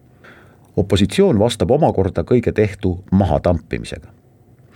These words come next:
Mis vahet on linnapagal, netikommentaatoril ja partei sisevalimiste võltsimisele kaasa aidanud kõrgel riigiametnikul, küsis president tookord. Praegu on veel lootust.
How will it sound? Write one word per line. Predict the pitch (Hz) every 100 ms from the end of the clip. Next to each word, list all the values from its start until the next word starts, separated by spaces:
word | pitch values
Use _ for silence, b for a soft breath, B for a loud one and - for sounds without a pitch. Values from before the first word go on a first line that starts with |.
| B B -
Mis | 139
vahet | 180 160 -
on | 113 95
linnapagal, | 160 185 101 90 87 85 85 -
netikommentaatoril | 101 139 156 113 98 90 90 95 92 - 85 85 80 85
ja | 85
partei | 95 98 143 127
sisevalimiste | 92 123 113 90 90 85 78 -
võltsimisele | 80 123 120 - 82 82 76 76
kaasa | 101 101 78 82
aidanud | 82 76 73 -
kõrgel | 85 - 76 -
riigiametnikul, | 101 101 95 76 76 69 - - 67 B B B B B -
küsis | 127 120 107
president | - 78 76 71 78 -
tookord. | 69 58 - 60 - - _ - - _ _ - b b
Praegu | - 160 156
on | 123
veel | 123 117
lootust. | 67 - - -